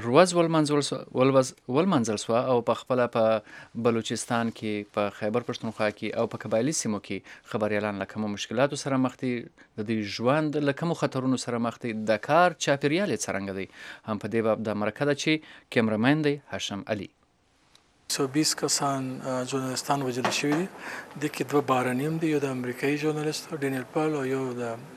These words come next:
Speaker 2: افغانستان نه هم و، جان الله هاشم زاده. او دغه ژورنالستان چې د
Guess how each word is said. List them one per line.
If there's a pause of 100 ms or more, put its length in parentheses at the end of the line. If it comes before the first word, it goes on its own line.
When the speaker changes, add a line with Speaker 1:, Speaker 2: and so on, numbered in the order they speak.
Speaker 2:
افغانستان
نه
هم (360)
و، (560)
جان
الله
هاشم
زاده. (840)
او (300)
دغه
ژورنالستان
چې
د